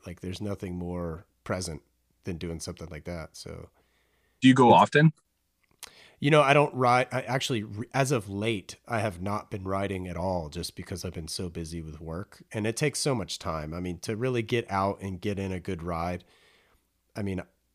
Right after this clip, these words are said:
Speaker 1: I wanna be out for three, four hours, you know? Like, I don't want to be, i-, it's not a thirty-minute run,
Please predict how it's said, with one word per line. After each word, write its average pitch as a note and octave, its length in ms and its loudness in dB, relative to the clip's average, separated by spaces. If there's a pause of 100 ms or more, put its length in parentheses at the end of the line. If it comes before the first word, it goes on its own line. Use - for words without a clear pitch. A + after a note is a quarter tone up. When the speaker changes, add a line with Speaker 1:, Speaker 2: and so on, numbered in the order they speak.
(340)
Speaker 1:
I G#2+ 120 -2
wanna G2+ 260 -2
be F2+ 180 -4
out E2 240 -6
for E2+ 120 -10
three, F2 300 -8
four D2+ 260 -8
hours, - 520 -12
you G#2 140 -6
know? E2 340 -6
Like, E2 200 -10
I F2 100 -6
don't E2+ 260 -8
want E2+ 280 -8 (500)
to F#2+ 140 -10
be, F2 240 -6
i-, - 20 -6
it's A#2+ 280 -4
not D3+ 120 4
a B2 60 0
thirty-minute G#2 600 -2
run, F2+ 380 -4